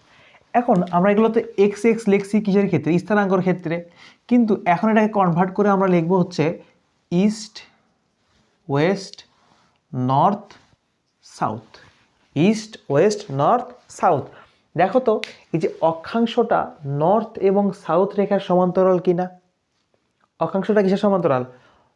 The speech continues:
উত্তর এবং দক্ষিণ রেখার সমান্তরাল রেখা হচ্ছে কি? অক্ষাংশ। এবার কি? পূর্ব এবং পশ্চিম এই রেখার সমান্তরালে আছে কে? দ্রাঘিমাংশ আছে না?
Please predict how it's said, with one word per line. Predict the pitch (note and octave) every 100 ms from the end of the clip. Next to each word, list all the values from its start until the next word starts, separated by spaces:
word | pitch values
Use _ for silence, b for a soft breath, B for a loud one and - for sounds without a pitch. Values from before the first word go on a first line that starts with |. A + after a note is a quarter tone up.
| _ F3+
উত্তর | F#3 - A#3+ B3+
এবং | - G3 F#3
দক্ষিণ | D#3+ E3+ - B3 A3
রেখার | G3+ G3+
সমান্তরাল | F#3 F3+ F3 E3 E3+ D#3
রেখা | C#3+ D#3
হচ্ছে | D#3+ D#3+ F#3
কি? | C#3+ C3
অক্ষাংশ। | D#3 D3+ D3 A#2 A#2 A2+ b b b b -
এবার | F3
কি? | F3 C#3+ B2+ b b b b _ _ _ -
পূর্ব | G#3 G3+ A#3+ B3+
এবং | G3 G#3 G#3
পশ্চিম | A#3+ A3 - E3+ B2+ - -
এই | A3
রেখার | A3 A3
সমান্তরালে | G#3+ G#3 G3 F#3+ F#3+
আছে | F3+ F3+
কে? | B2 A#2+ - _ C#3+
দ্রাঘিমাংশ | D#3 D#3 G3 G3 G#3
আছে | G3+ G3+
না? | G3+